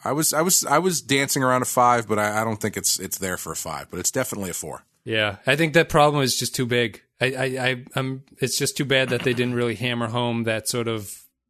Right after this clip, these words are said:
Speaker 2: uh, point about what they thought the episode wanted to be, whether it wanted to be a, uh, commentary on, you know, the, the fall, breaking apart of rules and, like, the,
Speaker 1: Mm-hmm.
Speaker 2: uh, obedience aspect of authoritarianism and stuff like that, but
Speaker 1: Yeah.
Speaker 2: they, they just kinda missed the mark on it, unfortunately.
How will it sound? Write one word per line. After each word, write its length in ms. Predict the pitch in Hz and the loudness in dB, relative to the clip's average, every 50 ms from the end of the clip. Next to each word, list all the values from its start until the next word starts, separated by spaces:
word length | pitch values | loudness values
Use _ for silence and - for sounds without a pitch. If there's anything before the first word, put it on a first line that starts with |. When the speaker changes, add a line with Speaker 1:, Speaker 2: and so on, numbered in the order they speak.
| _ - | _ -6
Speaker 2:
uh, 280 | - 117 113 110 107 101 - _ _ | -2 -2 0 0 -2 -4 -6 _ _
point 320 | - - 127 117 117 - - | -6 -4 -2 -2 -2 -2 -2
about 180 | 113 117 110 | -2 0 0
what 140 | 110 110 - | 0 -2 -2
they 80 | - 110 | -2 -4
thought 220 | - - 113 104 | -2 -2 -4 -2
the 100 | - 120 | -2 -4
episode 340 | 107 - - - - 113 107 | -4 -4 -4 -4 -2 -2 -2
wanted 280 | 104 104 107 107 95 - | -2 -4 -4 -4 -4 -6
to 80 | 107 | -6
be, 180 | 101 110 107 104 | -4 -4 -4 -2
whether 200 | 101 104 104 104 | -2 -2 -2 -2
it 40 | 107 | -2
wanted 200 | 107 104 107 104 - | -4 -4 -4 -6 -6
to 60 | - | -6
be 200 | 104 110 104 104 | -4 -4 -4 -2
a, 320 | 101 101 104 104 101 101 98 | -4 -4 -4 -4 -4 -4 -6
uh, 40 | 95 - - - _ _ _ _ - | -8 -10 -14 -20 _ _ _ _ -6
commentary 640 | - 131 127 120 117 110 - 123 117 117 117 117 113 | -2 -2 0 0 0 0 0 0 2 2 2 2 2
on, 320 | 107 107 104 101 104 98 - - _ _ _ _ _ _ _ _ _ _ - | 0 0 -2 -4 -6 -6 -8 -12 _ _ _ _ _ _ _ _ _ _ -8
you 60 | - 113 | -6 -6
know, 120 | 104 95 92 | -4 -6 -8
the, 300 | 101 104 120 104 104 - _ _ _ - | -6 -4 -4 -4 -6 -8 _ _ _ -8
the 200 | - 160 147 147 | -6 -6 -6 -6
fall, 360 | 143 127 - - 135 139 139 | -6 -6 -2 0 0 0 0
breaking 340 | 135 117 147 147 120 135 135 | -2 0 0 0 0 0 -2
apart 220 | 117 135 131 123 117 | -2 0 0 -2 -2
of 100 | 101 123 | -2 0
rules 420 | 123 127 127 127 127 120 - - | 0 2 2 0 0 -2 -2 -4
and, 100 | 123 113 | -4 -4
like, 200 | 107 104 101 - - | -4 -6 -6 -8 -8
the, 300 | 113 101 101 98 95 98 | -8 -6 -6 -8 -8 -10
Speaker 1:
Mm-hmm. 200 | 139 131 123 120 113 | -10 -10 -8 -6 -6
Speaker 2:
uh, 140 | 107 104 107 110 107 - _ _ _ _ - | -6 -6 -8 -10 -16 -20 _ _ _ _ -4
obedience 640 | 135 131 120 113 127 127 123 127 127 120 113 - 139 | -4 -4 0 0 -2 0 0 -2 -4 -2 -2 -4 -2
aspect 600 | 123 120 - - - 139 123 120 - _ - 127 | -2 -2 -4 -2 -2 -2 -2 -2 -2 _ -6 -6
of 200 | 107 107 104 107 | -4 -4 -6 -6
authoritarianism 1120 | 101 - - 120 110 104 - 123 120 120 123 127 120 120 123 113 107 120 113 113 120 120 | -8 -6 -4 -4 -4 -4 -4 -4 -4 -4 -4 -4 -4 -4 -4 -2 -2 -4 -2 -2 -2 -2
and 120 | 117 113 - | -2 -2 -4
stuff 220 | - - 120 - | -4 -4 -4 -4
like 160 | 131 123 113 | -4 -4 -2
that, 200 | - 127 120 113 | -2 -2 -2 -2
but 80 | - 123 | -2 -4
Speaker 1:
Yeah. 120 | - - 117 | -2 -2 -2
Speaker 2:
they, 60 | 120 | -2
they 120 | 117 123 123 | 0 -2 0
just 220 | 123 147 139 - | 0 0 0 0
kinda 160 | - 135 120 113 | 0 -2 -2 0
missed 200 | 110 107 - - | -2 -2 -4 -4
the 80 | 117 | -4
mark 280 | 104 107 104 101 98 - | -4 -2 -2 -4 -2 -4
on 140 | 120 107 104 | -4 -4 -4
it, 120 | 104 107 107 | -4 -6 -6
unfortunately. 540 | 107 101 - 120 113 - - 127 120 113 | -6 -6 -4 -6 -6 -6 -6 -8 -8 -10